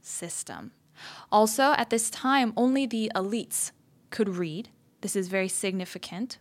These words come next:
for, uh, the way Catholicism entered into Korea. And, um, while Korea was a very closed-off country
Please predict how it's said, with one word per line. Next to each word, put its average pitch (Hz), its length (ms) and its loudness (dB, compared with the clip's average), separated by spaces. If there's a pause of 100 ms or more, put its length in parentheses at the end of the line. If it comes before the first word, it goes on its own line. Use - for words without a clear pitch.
for, 165 580 -2
uh, - 220 -6
the 175 80 -10
way 175 140 -2
Catholicism 175 720 -4
entered 175 420 -6
into 180 320 -8
Korea. - 420 -12 (800)
And, 208 400 4
um, 180 460 4 (140)
while 247 520 8 (280)
Korea 247 460 2
was 208 220 4
a 185 80 -2
very 226 600 0
closed-off 233 800 0
country 185 640 -6